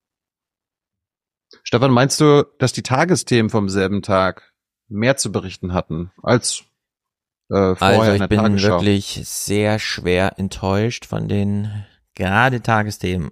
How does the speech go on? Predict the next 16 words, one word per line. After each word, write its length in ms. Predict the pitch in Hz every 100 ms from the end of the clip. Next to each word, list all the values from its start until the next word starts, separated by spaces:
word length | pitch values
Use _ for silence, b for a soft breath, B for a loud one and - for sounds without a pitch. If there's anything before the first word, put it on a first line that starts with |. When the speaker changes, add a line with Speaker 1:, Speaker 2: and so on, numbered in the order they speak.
| -
Speaker 2:
genauer 340 | 90 98 101
genommen 340 | 95 92 90 87
Bayerischer 380 | 90 95 92 90
Rundfunk. 560 | 95 104 92 101 139 - _ _ _ _ _ _ _ _ _ _ _ _ _ _ -
Die 120 | 104 98
haben 80 |
ja 60 | 95
die 120 | 95
Verantwortung 500 | - - - - 85
dafür. 540 | 90 - - 95 113 120 _ _ B B B B B B -
Denn 560 | 95 98 98 98 98 101 _ _ _ _ _ _ _ _ _ _ _ _ _ -
wozu? 680 | 87 117 131 - 107 107 - _ _ _ _ _ _ _ _ _ _ _ _ _ _ _ -
Also 360 | 92 90 90
warum? 540 | 98 127 110 135 117 - _ _ _
<laughs> 220 | 110 -
Es 360 | 127 - -